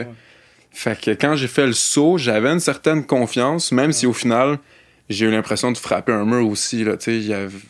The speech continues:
Speaker 2: c'était, c'était des nouvelles compétences que
Speaker 1: Ouais.
Speaker 2: j'avais, que je devais apprendre, des
Speaker 1: Tout le temps
Speaker 2: nouvelles
Speaker 1: un peu le,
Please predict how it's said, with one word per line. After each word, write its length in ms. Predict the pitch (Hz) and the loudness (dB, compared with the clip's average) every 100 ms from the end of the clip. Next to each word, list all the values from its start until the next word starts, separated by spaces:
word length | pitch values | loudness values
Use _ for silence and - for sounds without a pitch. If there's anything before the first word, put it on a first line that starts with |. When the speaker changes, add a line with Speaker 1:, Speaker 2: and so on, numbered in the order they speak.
| - | -14
Speaker 2:
c'était, 260 | - - | -10 -8
c'était 240 | 87 - 101 | -8 -6 -4
des 120 | 107 | -2
nouvelles 680 | 110 107 104 123 117 110 | -2 -2 0 0 0 -2
compétences 640 | 101 120 107 104 - 117 - | -4 -4 -2 -2 -2 -4 -4
que 100 | 113 | -4
Speaker 1:
Ouais. 80 | 101 | -4
Speaker 2:
j'avais, 320 | 98 92 95 | -4 -6 -6
que 160 | - | -6
je 80 | 101 | -2
devais 200 | 104 101 | -2 -2
apprendre, 520 | 95 95 120 117 117 | -4 -6 -4 -2 -2
des 80 | 104 | -2
Speaker 1:
Tout 60 | 104 | -2
le 80 | 107 | 0
temps 80 | 117 | 0
Speaker 2:
nouvelles 100 | 110 | 2
Speaker 1:
un 20 | |
peu 80 | |
le, 60 | 131 | 2